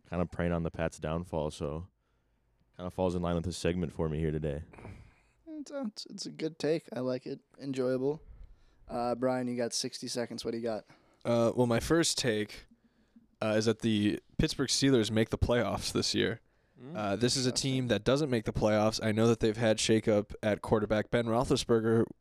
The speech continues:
Speaker 3: at, at some points last season, was geriatric. If they can win eleven straight games on skill position and defense alone, like they did last season, they shouldn't have any problems making the playoffs this year.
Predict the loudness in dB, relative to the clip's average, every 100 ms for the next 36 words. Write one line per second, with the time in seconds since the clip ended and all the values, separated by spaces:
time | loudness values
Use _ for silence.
0 | _ -4 -2 0 2 2 0 0 0 0
1 | 2 2 2 -2 -2 0 2 2 2 -2
2 | -4 -12 -14 -20 -20 -20 -4 0 2 2
3 | 2 0 -2 -6 _ _ -4 2 4 4
4 | 4 4 2 2 2 2 -2 0 -2 -2
5 | -4 _ _ -2 2 2 0 -2 -2 0
6 | 0 0 0 0 0 -2 -4 0 2 2
7 | 2 0 0 0 0 -4 -14 _ _ _
8 | _ -2 0 0 2 0 2 2 2 2
9 | 0 -4 -6 _ _ -4 0 2 0 0
10 | 0 2 2 0 -2 -2 -2 -4 -2 -2
11 | -2 -2 -2 0 -4